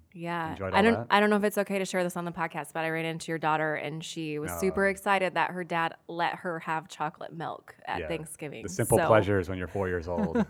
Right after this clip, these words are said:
Speaker 2: <laughs> It's pretty amazing.
Speaker 1: So, uh, yeah, you definitely made, made her Thanksgiving.
Speaker 2: Yep, I'm sure that's what it was.
Speaker 1: <laughs>
Speaker 2: <laughs>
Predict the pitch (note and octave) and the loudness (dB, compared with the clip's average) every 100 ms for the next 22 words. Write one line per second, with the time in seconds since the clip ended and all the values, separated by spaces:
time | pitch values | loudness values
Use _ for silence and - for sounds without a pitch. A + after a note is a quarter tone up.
0 | C#4 - D4+ - A3+ G3 E3 D#3 F#3 F3+ | 0 6 6 10 10 10 8 6 6 6
1 | F3 C#3+ C3+ A#2+ G#2+ G2+ G2+ - G3+ F#3 | 6 6 4 4 0 0 -2 0 2 4
2 | E3+ F#3 G3+ F3 D#3+ F#3+ G3 D#3 F#3 G3 | 0 -2 -2 -2 -4 -4 -4 -2 0 0
3 | G3 F#3+ F3 F#3 F#3+ - _ G#3+ G3+ G3+ | 0 -2 0 -2 -4 -10 _ -2 0 -2
4 | G3 A3 G#3 A3 F#3 F#3 E3+ F3+ - F3+ | -6 -6 -4 -2 -2 -4 -8 -10 -12 -14
5 | G3+ G3+ F2+ F2+ F2+ F#2 F#2+ F2+ F2+ - | -10 -4 2 4 4 0 -8 -10 -10 -6
6 | F#2+ F2+ F#2 F#2+ F2+ E2+ D#2+ D#2+ A3 - | -4 -2 -4 -8 -10 -8 -8 -6 -6 0
7 | C#4 - - - D#3+ G#3+ D#3 E4+ D4 C#3+ | 2 4 4 4 4 4 2 0 -2 -6